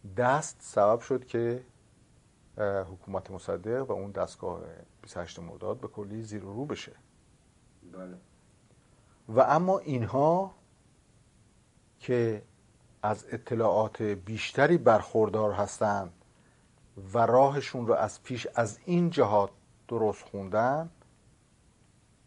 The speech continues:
Speaker 1: از کمونیست ها و اینها استفاده کردند، اونها رو به خوبی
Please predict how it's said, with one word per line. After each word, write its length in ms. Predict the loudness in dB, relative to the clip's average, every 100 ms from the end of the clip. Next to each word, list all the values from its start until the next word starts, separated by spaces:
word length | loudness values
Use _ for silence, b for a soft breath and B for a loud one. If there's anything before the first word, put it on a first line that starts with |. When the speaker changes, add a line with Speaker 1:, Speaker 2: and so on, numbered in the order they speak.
| _ _ _ _ _ _ _ _ _ _ _ _ _ _ 0
Speaker 1:
از 400 | 2 2 -2 -16 _ _ _ _ _ _ _ _ _ _ _ _ _ _ -20 -10
کمونیست 540 | -6 -4 -4 -8 -4
ها 160 | 0 0
و 80 | 0
اینها 320 | -6 -6 -6
استفاده 520 | -6 -14 -8 -6 -6
کردند، 540 | 2 2 4 -2 -2 -10 -20 _ _ _ _ _ _ _ _ _ _
اونها 340 | -10 -2 0
رو 120 | 0
به 140 | -2 -6
خوبی 560 | -8 -10 -6 -8 -8